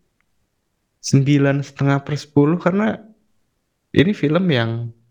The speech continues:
oke, lu bisa bilang bahwa, eh, gue bisa bilang bahwa film ini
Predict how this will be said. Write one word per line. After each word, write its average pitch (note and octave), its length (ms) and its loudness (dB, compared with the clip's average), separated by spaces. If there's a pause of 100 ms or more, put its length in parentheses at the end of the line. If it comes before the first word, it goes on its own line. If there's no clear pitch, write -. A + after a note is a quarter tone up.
oke, - 480 -2
lu F3+ 160 4
bisa B2 480 0
bilang B2 320 0
bahwa, A#2+ 520 -4 (200)
eh, A2+ 160 4
gue B2+ 160 4
bisa C#3 160 -2
bilang A#2+ 300 0
bahwa A#2+ 340 -2 (560)
film A2+ 240 2
ini F3 400 -6